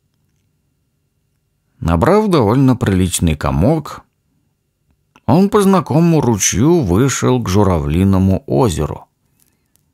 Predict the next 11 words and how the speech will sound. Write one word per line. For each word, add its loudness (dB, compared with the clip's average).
и, 0
накопав 0
там 0
вязкой -2
синей -2
глины, -2
вернулся 2
на 2
свою -2
поляну. -4
"Будет! 0